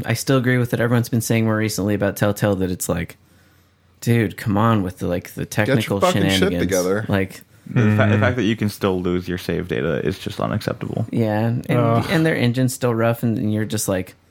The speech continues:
Speaker 1: like, I don't know, man. They've gotta have a lot of money in the bank at this point.
Speaker 3: Yeah.
Speaker 2: I don't know that they do, because they're doing licensed stuff, so how much of the money that they're making goes straight to them?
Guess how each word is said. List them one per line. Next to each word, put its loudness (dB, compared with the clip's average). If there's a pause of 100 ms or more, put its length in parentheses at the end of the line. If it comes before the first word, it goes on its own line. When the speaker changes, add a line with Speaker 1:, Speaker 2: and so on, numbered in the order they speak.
(1040)
Speaker 1:
like, 0 (520)
I 2
don't 6
know, 4
man. 0 (440)
They've 2
gotta 2
have -2 (320)
a 0
lot 2
of 0
money 0
in -2
the -6
bank -4
at -10
this -8
point. -8 (140)
Speaker 3:
Yeah. -10 (300)
Speaker 2:
I -2
don't -2
know -2
that -8
they -2
do, -2
because -4
they're 0
doing 0
licensed 0
stuff, -2
so 0
how 0
much -2
of -2
the 2
money 2
that 0
they're 0
making -2
goes 2
straight 0
to 0
them? -2